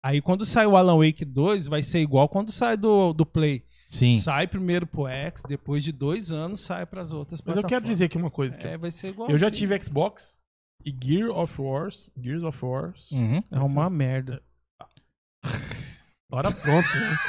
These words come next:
Speaker 3: Muito louco o jogo, fi. O jogo é muito louco.
Speaker 1: Não, tô brincando. O um é ruim. O um.
Speaker 3: O jogo é bom demais.
Speaker 1: O um é ruim, mas o dois e o três, velho,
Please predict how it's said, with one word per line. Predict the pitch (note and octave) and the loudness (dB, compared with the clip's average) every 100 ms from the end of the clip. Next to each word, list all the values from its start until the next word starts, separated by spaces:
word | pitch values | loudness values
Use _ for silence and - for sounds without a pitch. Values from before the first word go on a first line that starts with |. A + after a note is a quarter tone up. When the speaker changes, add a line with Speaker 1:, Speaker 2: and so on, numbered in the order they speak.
| - - - | -6 -2 8
Speaker 3:
Muito | G3 - F#4 | 8 10 8
louco | G3 G#3 C#4+ C#4+ | 10 10 10 6
o | |
jogo, | D3 E3+ C#4 B3+ | 8 6 6 4
fi. | C4 B2 | 4 4
O | B2 | 6
jogo | D3+ E3+ | 6 6
é | C4+ G#3 | 6 8
muito | G#3 C4+ F4 | 8 8 6
louco. | A#3 F3 C4 E3+ | 8 8 6 6
Speaker 1:
Não, | F3 | 6
tô | F3 E3 | 6 4
brincando. | E3 F#3+ E3+ C#3+ C3 - | 4 4 4 4 2 8
O | A#3+ A#3 G#3 | 10 12 12
um | |
é | E3 | 12
ruim. | F3+ D4 F#3+ B2 | 12 10 6 2
O | D#3 A#3+ | 8 8
um. | C4 | 8
Speaker 3:
O | E3+ | 4
jogo | C3+ E3+ B3+ | 0 0 0
é | |
bom | F3+ C#3+ A#3 | 6 6 8
demais. | C#4+ F3 F#3 | 8 8 10
Speaker 1:
O | |
um | F#3+ | 8
é | B3 | 10
ruim, | G#3+ D#3 | 8 8
mas | D3 F#3 B3 | 8 8 8
o | A3 | 6
dois | C#3 D3 G#3+ A3 | 8 12 12 10
e | G#3+ | 6
o | F#3+ | 2
três, | - C3+ E3 F#3+ | 2 2 2 0
velho, | C3 B2 | -2 -6